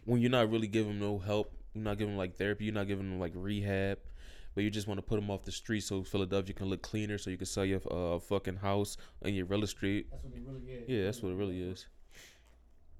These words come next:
Speaker 1: Really, they on this stinky ass house monitored by the security guard, and he gotta deal with that shit every day.
Speaker 2: Might as well just, like, might as well arrest them, I guess.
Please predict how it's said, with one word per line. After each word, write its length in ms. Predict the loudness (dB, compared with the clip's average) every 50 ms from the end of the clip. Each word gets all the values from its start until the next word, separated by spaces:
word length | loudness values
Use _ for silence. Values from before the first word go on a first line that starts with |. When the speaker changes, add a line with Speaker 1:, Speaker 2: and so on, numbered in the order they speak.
| -18 -18 -20 -18 -8 0
Speaker 1:
Really, 260 | 2 4 6 6 4
they 160 | 4 4 2
on 180 | 2 2 0 -2
this 120 | -4 -4
stinky 440 | -4 -2 -2 -2 -2 0 0 0 2
ass 180 | 2 2 0 -2
house 360 | -2 0 0 0 0 -2 -8 -14 -20 -20 -12 -6
monitored 540 | -2 -2 0 0 -2 -2 -2 -4 -4 -2
by 160 | -2 -4 -4 -4
the 60 | -4
security 600 | -6 -4 0 0 0 0 0 0 0 0 0 -2
guard, 320 | -4 -6 -8 -8 -10 -8 -8
and 100 | -6 -6
he 60 | -4 -2
gotta 180 | 0 0 0
deal 120 | 0 0 0
with 100 | 0 0
that 80 | 0 0
shit 140 | -2 -4 -4 -2
every 200 | -2 0 0 -2
day. 260 | -2 -4 -6 -8 -10 -14 -16 -16 -16 -16 -16 -16 -16 -14 -12 -12
Speaker 2:
Might 140 | -10 -8
as 80 | -8 -6
well 140 | -6 -6 -6
just, 260 | -6 -8 -10 -10 -12
like, 160 | -10 -8 -8 -6 -6 -8 -8 -10 -10 -12 -14 -14 -14 -16 -16 -16 -18 -18 -16 -14 -14 -12 -12 -10 -10 -10 -8 -8 -10 -10 -12 -14 -14
might 120 | -14 -14
as 60 | -14 -12
well 180 | -12 -12 -12 -12 -12
arrest 180 | -14 -14 -14 -16
them, 140 | -16 -16 -16
I 220 | -16 -16 -14 -14 -14
guess. 140 | -14 -16